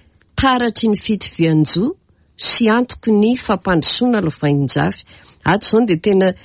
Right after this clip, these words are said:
efa miditra lalina kokoa hoe mifanampy,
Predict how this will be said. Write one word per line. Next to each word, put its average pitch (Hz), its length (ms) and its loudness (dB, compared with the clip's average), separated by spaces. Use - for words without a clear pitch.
efa 202 260 0
miditra 202 560 0
lalina 202 400 0
kokoa - 320 -6
hoe 247 140 0
mifanampy, 190 920 0